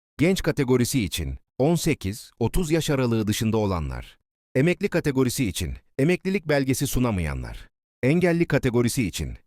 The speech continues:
en az yüzde kırk engelli raporu bulunmayanlar, şehit ve gazi yakını kategorisi için belgesi eksik olanlar,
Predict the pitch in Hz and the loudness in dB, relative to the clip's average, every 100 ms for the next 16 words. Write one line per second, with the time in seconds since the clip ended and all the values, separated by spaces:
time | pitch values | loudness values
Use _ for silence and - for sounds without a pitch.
0 | _ 113 127 127 107 113 101 - 151 - | _ 0 2 2 0 0 0 0 0 0
1 | 131 120 117 117 113 113 110 92 127 151 | 0 2 2 2 0 0 0 0 2 2
2 | 104 85 73 69 - _ _ _ - 160 | 0 0 -4 -6 -12 _ _ _ 0 2
3 | 208 - 147 123 123 156 147 113 135 127 | 2 0 0 2 2 2 0 2 0 0
4 | 117 113 113 110 120 85 - 67 - _ | -2 0 0 0 -2 -4 -6 -8 -12 _
5 | _ 101 98 101 - 104 - 175 139 92 | _ -2 0 -2 0 -2 0 0 0 0
6 | 73 67 - | -2 -6 -10